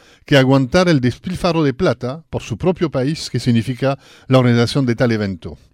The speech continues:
Mostrar y hacer hablar los privilegiados en una zona empobrecida, reprimida y con una población al borde de la explosión social me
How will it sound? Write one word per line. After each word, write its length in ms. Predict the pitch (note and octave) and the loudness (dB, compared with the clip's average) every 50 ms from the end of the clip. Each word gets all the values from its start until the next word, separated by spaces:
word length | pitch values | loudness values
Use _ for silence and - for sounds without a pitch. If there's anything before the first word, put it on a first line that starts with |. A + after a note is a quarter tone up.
| _ _ _ _ - | _ _ _ _ -4
Mostrar 460 | A#2+ B2 B2+ - - - E3+ E3+ D3+ | -2 -2 -2 -2 0 0 0 2 2
y 60 | C#3 | 2
hacer 240 | C3+ B2+ - D3 C3+ C#3+ | 0 0 0 0 0 2
hablar 180 | D3 D#3+ D#3+ | 2 2 2
los 160 | D3 C#3+ B2 | 2 0 -2
privilegiados 800 | - B2+ B2+ B2 A#2+ B2 B2 - - E3+ C3+ G#2+ G2+ - - - - _ _ _ _ _ | 0 0 0 2 2 2 2 2 2 2 2 2 0 -2 -6 -10 -18 _ _ _ _ _
en 140 | C3+ C#3+ D3+ | -2 0 2
una 180 | D#3 D3+ D3+ B2+ | 2 2 0 0
zona 260 | - D#3 C#3 C#3 C#3 - | 0 0 0 -2 -2 -2
empobrecida, 720 | C3+ C3+ B2 C#3 B2 A2+ A#2 A2+ - - F3+ D3+ B2 A2 A2 | -4 -4 -2 0 0 0 0 0 0 0 0 2 2 2 2
reprimida 600 | B2 B2 C3 C3 D3 E3+ F3 C#3 G#2+ F#2+ F2+ - - - - - _ - | 0 0 0 2 2 4 4 2 2 0 -2 -6 -14 -20 -20 -16 _ -10
y 60 | B2+ | -6
con 200 | - D3+ D3+ D3+ | -2 -2 0 2
una 120 | D3+ D3 | 2 2
población 500 | C3+ D#3 D3+ D3 D3+ - - E3 D3+ B2+ | 2 2 2 0 0 -2 -2 -4 -4 -2
al 100 | A2 G#2 | -2 -4
borde 300 | A#2 C3+ E3 D#3+ D#3 D#3+ | -2 -4 -4 -4 -2 -2
de 60 | D#3 | -2
la 80 | C3+ B2+ | -2 -2
explosión 420 | B2 - - C3+ B2+ B2 D3 C#3 | -4 -4 -6 -6 -4 -4 -4 -6
social 500 | B2 - B2 A#2 - - E3+ F3 F#3 F#3 - _ _ _ _ - | -6 -6 -8 -8 -6 -4 -4 -2 -4 -4 -8 _ _ _ _ -10
me 420 | A2+ A#2 B2+ C#3+ E3+ F3+ F3+ - | -6 -4 -2 -2 -2 -2 -2 -4